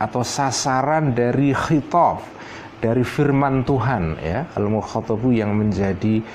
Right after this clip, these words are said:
sasaran khitab atau firman Tuhan. Wal mu'aqabu,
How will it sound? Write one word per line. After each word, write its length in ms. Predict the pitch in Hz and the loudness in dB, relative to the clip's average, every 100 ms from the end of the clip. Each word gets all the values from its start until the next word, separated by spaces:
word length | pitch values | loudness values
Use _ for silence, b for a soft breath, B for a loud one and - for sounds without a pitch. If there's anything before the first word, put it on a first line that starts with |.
| B | B
sasaran 640 | B - 104 - 104 104 95 | B -6 -4 -2 -2 -2 -2
khitab 560 | - 110 87 98 80 - | -2 -4 0 0 0 -4
atau 320 | 85 85 92 | -6 -4 -4
firman 480 | - 107 90 85 80 | -2 0 0 -2 -2
Tuhan. 320 | 82 73 78 - - - - - - - - - - - - B B B B | -4 -4 -6 -8 -10 -10 -12 -20 -18 -16 -16 -18 -18 -18 -18 B B B B
Wal 240 | - 113 127 | -2 2 2
mu'aqabu, 880 | 139 139 135 151 160 156 156 175 | 2 2 2 0 0 0 4 4